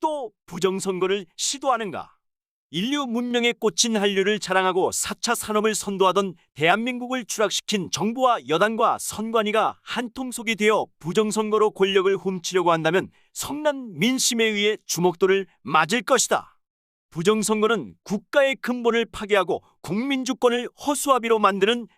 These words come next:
대역죄다. 주권 찬탈 부정선거 주모자는 용서받지 못할 국가 사범이다. 삼구 대선마저 부정선거를 저지른다면 분노한 국민들이 몰려가서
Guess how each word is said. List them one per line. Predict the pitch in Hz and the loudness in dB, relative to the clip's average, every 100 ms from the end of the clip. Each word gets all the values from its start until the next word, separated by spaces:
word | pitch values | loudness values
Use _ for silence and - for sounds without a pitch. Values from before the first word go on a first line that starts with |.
| _ - | _ -4
대역죄다. | 143 202 - 294 254 123 _ _ _ _ _ - | 0 0 0 2 2 0 _ _ _ _ _ -6
주권 | - 165 240 226 - | -4 0 2 2 0
찬탈 | 233 214 233 220 | -4 2 2 0
부정선거 | - 185 214 202 208 214 | -2 2 2 2 2 2
주모자는 | 190 190 190 196 202 165 _ 143 | 0 2 4 4 2 -4 _ 0
용서받지 | 208 277 277 254 - 277 | 0 0 0 0 2 0
못할 | 262 240 247 247 202 - | 0 2 2 0 -4 -6
국가 | 277 - 285 247 - | -6 0 2 2 0
사범이다. | - - 285 247 131 - _ _ _ | -4 0 2 2 -2 -6 _ _ _
삼구 | - - 151 160 269 277 277 | -10 0 0 0 -4 -4 2
대선마저 | 220 214 226 220 220 208 | 0 2 2 2 2 0
부정선거를 | - 170 220 208 214 208 208 | -4 0 0 2 2 2 2
저지른다면 | - 190 190 196 185 196 175 - - | 2 0 2 2 4 2 -2 -14 -6
분노한 | 170 247 269 254 220 | -2 2 2 0 -6
국민들이 | 208 240 247 226 240 | -4 -2 0 -2 -4
몰려가서 | 214 202 196 190 208 147 | 0 2 4 2 2 -4